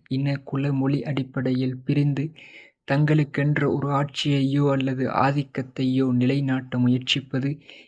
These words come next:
இஸ்லாத்தில் மிக கடுமையாக சாடப்படும் அறியாமை கால ஜாஹிலியத்தான செயல்பாடாகும். அதாவது, தேசிய எல்லை பிரிவுகள் மற்றும் இனப்பிரிவுகளின் அடிப்படையில்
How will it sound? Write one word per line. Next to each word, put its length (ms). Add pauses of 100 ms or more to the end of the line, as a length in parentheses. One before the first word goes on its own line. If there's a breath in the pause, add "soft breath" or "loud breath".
இஸ்லாத்தில் 680
மிக 260
கடுமையாக 800 (120)
சாடப்படும் 680
அறியாமை 600
கால 340
ஜாஹிலியத்தான 920 (120)
செயல்பாடாகும். 880 (680)
அதாவது, 600
தேசிய 480
எல்லை 360
பிரிவுகள் 500
மற்றும் 460
இனப்பிரிவுகளின் 880
அடிப்படையில் 800